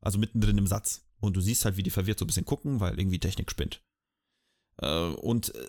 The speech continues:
der, der Mike Smith in der Telefonzentrale sagt, es ist nochmal eine Anruferin in der Leitung.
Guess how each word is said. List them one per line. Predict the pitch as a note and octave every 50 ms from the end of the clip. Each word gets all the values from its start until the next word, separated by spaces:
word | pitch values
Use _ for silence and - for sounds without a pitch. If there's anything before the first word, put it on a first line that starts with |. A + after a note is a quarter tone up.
| - B1 -
der, | - - A#2 A2 A2 G2+
der | E2+ A#2 A2+ A2
Mike | A2 G#2 - - A2+ A2+ G#2+ G#2+ -
Smith | - - - A#2+ C3 E3 - -
in | A2 A2+ G#2+ F#2+
der | G2+ G2+
Telefonzentrale | - F#2+ F#2+ G#2 A#2 B2 - A#2+ A2 G#2+ G#2+ G2+
sagt, | G#2 G2+ - -
es | - -
ist | A#2+ - -
nochmal | - A2 G#2+ A2+ G#2
eine | G#2 G2
Anruferin | G2 G#2+ G#2+ G#2 G2 - F#2+ F#2+ F#2+ F#2 -
in | F2+
der | G2 F#2
Leitung. | F#2 G2+ A#2+ - - C#3+ D3+ E3 -